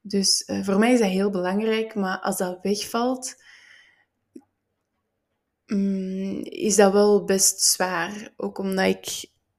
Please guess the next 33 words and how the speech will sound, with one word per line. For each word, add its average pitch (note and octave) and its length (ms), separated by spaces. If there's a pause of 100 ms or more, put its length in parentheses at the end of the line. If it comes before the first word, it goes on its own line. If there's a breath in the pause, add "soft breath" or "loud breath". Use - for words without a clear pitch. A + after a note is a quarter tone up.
(180)
dan F#3+ 680 (220)
veel G3 380
meer G3 760
mij G3+ 460
bewust G3 420
ga G3 180
zijn, G3 240
want G3 160
ik, - 220 (180)
dan F#3+ 260
ga, F#3+ 100 (100)
dan F#3 180
ben F#3+ 120
ik G#3 80
mij F#3+ 160
veel F#3 180
meer F#3 180
bewust F#3+ 360
van F#3 120
mijn F3+ 160
lichaam G3+ 420
en, F#3 380 (540 loud breath)
ehm, F#3 720 (220)
en F#3 140
van F3 240
de, F3 340
de G3 140
keuzes G3+ 440
die F#3+ 240
ik F#3 200
maak. F#3+ 380
Of G3 80
dan, F3+ 300